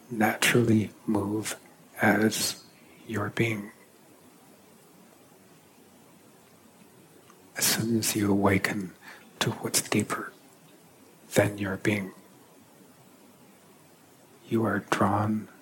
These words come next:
again to turn into what you know, to be what you know, which engages a level of relaxation that frees you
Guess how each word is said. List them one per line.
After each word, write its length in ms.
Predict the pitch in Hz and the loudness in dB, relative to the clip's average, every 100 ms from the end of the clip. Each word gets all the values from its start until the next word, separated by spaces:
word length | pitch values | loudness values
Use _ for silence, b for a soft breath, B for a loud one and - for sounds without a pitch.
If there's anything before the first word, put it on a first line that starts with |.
| - | -8
again 560 | - - 98 92 92 104 - - - - - - - - - - - - - - - | -8 0 2 2 -2 -8 -18 -20 -20 -20 -20 -20 -20 -20 -20 -20 -20 -20 -20 -16 -8
to 80 | - | -6
turn 380 | - 113 104 110 - | -2 -2 -4 -4 -4
into 540 | 101 95 - 113 90 - - - - - | -2 2 4 4 0 -12 -20 -20 -12 -4
what 220 | 110 - | -2 0
you 140 | 104 | -2
know, 340 | 104 98 98 - - - - - - - - - | -2 -4 -4 -8 -20 -20 -20 -20 -20 -20 -20 -8
to 100 | - - - | -6 -2 2
be 340 | 110 110 104 92 - - | 2 2 0 -4 -12 -6
what 180 | - - | -4 0
you 140 | 107 | 0
know, 300 | 101 92 90 - - - - - - - - - - - - - - B B B - - | 2 2 0 -6 -20 -20 -20 -20 -20 -20 -20 -20 -20 -20 -20 -20 -20 B B B -20 -4
which 260 | - - | 0 0
engages 880 | - 92 110 110 113 101 95 - - - - | -2 4 8 8 6 4 2 0 -4 -6 -4
a 100 | 107 | -2
level 420 | 101 110 117 104 | -2 -2 -2 -2
of 180 | 95 113 | 0 4
relaxation 840 | 110 104 104 - 107 98 - - - - - - - - - - - - | 4 4 2 2 2 4 0 -4 -10 -20 -20 -20 -20 -20 -20 -20 -16 -6
that 180 | - - | -4 -4
frees 680 | - - - 95 98 101 - | -10 -6 4 4 4 2 0
you 280 | 113 110 | 2 0